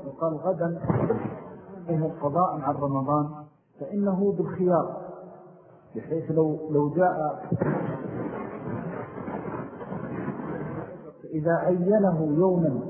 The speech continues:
ولم يدخل فيه بالعبادة، يعني عبادة الصوم بالإمساك، فإنه لا يلزم، وله أن ينتقل إلى يوم ثاني. فتعيين يوم للقضاء أو يومين أو ثلاثة، أو قال: "الأسبوع القادم أصومه قضاء"،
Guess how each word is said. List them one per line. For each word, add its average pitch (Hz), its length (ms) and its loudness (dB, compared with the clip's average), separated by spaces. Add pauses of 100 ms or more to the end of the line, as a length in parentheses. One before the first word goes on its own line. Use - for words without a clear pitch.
(260)
ولم 180 280 6
يدخل 180 280 2
فيه 175 500 2 (520)
بالعبادة، 151 720 4
يعني 160 320 -2
عبادة 160 400 2 (140)
الصوم 170 220 -4
بالإمساك، 156 720 2
فإنه 190 440 4
لا 220 120 10
يلزم، 135 340 4 (1000)
وله 180 300 8
أن 185 80 4
ينتقل 196 360 4
إلى 175 320 6
يوم 175 320 4
ثاني. 151 260 6
فتعيين 160 560 4
يوم 185 200 8
للقضاء 160 560 6
أو 160 80 6
يومين 180 380 8
أو 165 180 2
ثلاثة، 175 680 6 (280)
أو 160 100 8
قال: 185 260 6
"الأسبوع 170 480 2
القادم 165 360 4
أصومه 170 540 0
قضاء"، 170 420 4